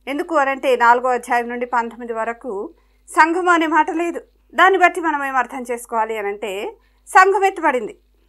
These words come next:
సంఘం ఎత్తబడిన తర్వాత పరలోకంలో ఉన్న సంఘంను ఎలాగ చూస్తూ ఉన్నాడు? ప్రభువు ఎంత మహిమతో ఉన్నారో, మన దేవుడు, మన రక్షకుడు, మన నమ్మిన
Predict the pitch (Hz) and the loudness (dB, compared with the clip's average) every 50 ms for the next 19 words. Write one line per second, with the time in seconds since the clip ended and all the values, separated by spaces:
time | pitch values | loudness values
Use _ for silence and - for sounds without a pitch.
0 | _ _ _ _ _ _ _ _ _ _ - - 247 254 277 285 302 285 269 285 | _ _ _ _ _ _ _ _ _ _ -2 0 0 0 0 -4 -6 -6 -6 -6
1 | 269 269 254 254 254 247 240 240 226 220 214 220 220 220 - 220 185 185 196 - | -6 -6 -6 -6 -8 -6 -4 -4 -2 -2 -2 -2 -4 -4 -6 -6 -4 -6 -8 -10
2 | _ _ _ _ _ _ _ _ _ - 208 - 359 370 370 381 381 381 381 359 | _ _ _ _ _ _ _ _ _ -8 -2 0 2 2 2 0 0 0 -2 0
3 | 359 349 339 339 320 302 302 294 - 311 269 269 262 277 294 277 277 269 262 247 | 0 0 0 0 0 0 -2 -2 -4 -6 -6 -6 -8 -12 -12 -10 -10 -10 -10 -10
4 | 247 254 262 254 233 220 202 208 240 247 - 277 247 - - 247 240 240 247 240 | -10 -6 -4 -4 0 0 0 0 -2 -6 -12 -14 -14 -10 -10 -8 -8 -6 -6 -8
5 | 233 226 214 202 202 220 277 _ _ _ _ _ _ _ _ _ _ - 311 320 | -8 -8 -10 -10 -12 -14 -14 _ _ _ _ _ _ _ _ _ _ 8 8 8
6 | 320 285 320 349 415 403 403 403 381 339 302 277 269 202 165 190 - - _ _ | 8 8 4 2 4 4 4 4 2 2 2 0 0 -2 -8 -14 -18 -20 _ _
7 | - - 494 370 330 277 269 262 254 285 311 320 320 330 302 294 277 262 262 247 | 0 0 0 4 6 4 4 4 2 -2 -4 -2 0 0 0 0 0 0 -2 -2
8 | 233 226 214 196 185 175 170 - _ _ _ _ _ _ _ _ - - 214 233 | -2 -4 -6 -6 -8 -8 -10 -14 _ _ _ _ _ _ _ _ -8 -2 -2 0
9 | 240 240 - 247 247 269 277 285 269 269 254 254 233 226 220 214 214 - - 277 | 0 2 2 2 2 2 0 -4 -6 -6 -4 -4 -6 -4 -6 -8 -10 -8 -12 -12
10 | 254 - 247 247 233 226 226 226 220 226 214 208 214 226 233 262 262 254 247 | -10 -10 -10 -8 -8 -6 -6 -6 -6 -4 -2 -2 -2 -2 -4 -8 -6 -8 -8